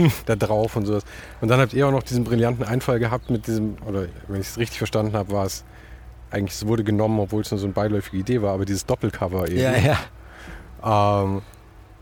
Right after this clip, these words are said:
Speaker 2: also der auch einfach toll ist, dass man sich doppelt ausspielen darf da irgendwie. Und
Speaker 1: Ja.
Speaker 2: vielleicht, weil man hat ja auch immer so Sachen, die sonst unter den Tisch fallen irgendwie.
Speaker 1: Ja, das war ja wirklich ein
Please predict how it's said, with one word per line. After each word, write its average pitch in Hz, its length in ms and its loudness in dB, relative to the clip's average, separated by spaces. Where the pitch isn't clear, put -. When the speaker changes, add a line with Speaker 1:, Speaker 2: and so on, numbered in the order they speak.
Speaker 2:
also 110 180 0
der 117 120 2
auch 131 80 2
einfach 104 200 -2
toll 131 220 2
ist, 98 160 -2
dass 98 80 -2
man 110 80 4
sich 110 100 2
doppelt 123 280 2
ausspielen 98 480 2
darf 85 240 0
da 90 180 0
irgendwie. 87 420 -2
Und 85 240 -6
Speaker 1:
Ja. 135 140 0
Speaker 2:
vielleicht, 90 160 -6
weil 90 80 -2
man 95 120 0
hat 113 120 2
ja 110 60 2
auch - 100 -4
immer 110 160 0
so 101 60 -2
Sachen, 107 280 -2
die 98 80 -6
sonst 104 400 -4
unter 110 220 -6
den 101 120 -10
Tisch - 220 -2
fallen 80 440 -4
irgendwie. 76 380 -8
Speaker 1:
Ja, 123 160 4
das 135 160 4
war 131 320 4
ja 123 220 2
wirklich 143 280 0
ein 117 120 0